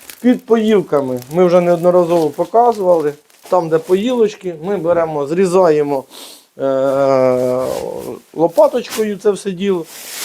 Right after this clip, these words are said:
щищаємо мокре, акуратненько. О, для цього діла треба, щоб були витяжки, тому що коли ви нарушаєте настіл,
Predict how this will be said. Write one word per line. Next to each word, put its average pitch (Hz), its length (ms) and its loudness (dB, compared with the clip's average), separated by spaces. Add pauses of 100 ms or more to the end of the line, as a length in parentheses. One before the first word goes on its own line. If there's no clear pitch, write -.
(160)
щищаємо 196 800 2
мокре, 240 500 0 (380)
акуратненько. 175 920 0 (580)
О, 151 200 0
для 196 160 2
цього 214 180 4
діла 196 320 4
треба, 185 240 0
щоб 185 180 -6
були 175 260 -2
витяжки, 220 560 -6
тому 180 260 -8
що 170 140 -10
коли 180 260 2
ви 170 100 0
нарушаєте 165 800 0
настіл, 180 460 -2